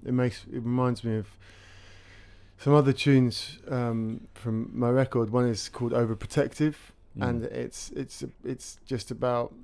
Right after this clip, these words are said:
Speaker 1: well, I'm actually criticizing someone for being overprotective
Speaker 2: Hmm.
Speaker 1: in their behavior, a-, only to realize that by me trying to fix them is being overprotective
Speaker 2: Mm.
Speaker 1: about them.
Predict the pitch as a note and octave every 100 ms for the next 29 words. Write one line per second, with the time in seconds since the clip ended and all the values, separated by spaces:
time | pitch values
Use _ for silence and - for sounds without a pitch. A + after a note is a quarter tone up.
0 | - C3 B2+ D3 D3 C#3 C3 - B2 A2
1 | - C#3+ - - A#2 A2 G#2+ G2+ A2+ A2
2 | G#2 - A2+ B2 A#2+ A#2+ A2+ A#2+ A2+ -
3 | - - - C#3+ D3 - - A2+ F#2+ -
4 | - - - A2+ A2+ A2 G#2+ G#2 A2+ A2+
5 | A#2+ B2 B2 - C#3+ D3 C3 C3 C3+ C3+
6 | A#2+ A2 G#2+ B2 - - A#2 B2 C3+ C3
7 | A2+ - B2+ B2 A#2+ A#2 - C#3 - -
8 | C3 C#3 C#3 - - A#2+ G#2 - C3 B2
9 | A#2+ A#2 A#2 A#2 A2 - - B2+ - A#2
10 | G#2 - - - A#2 A2+ G#2 A2+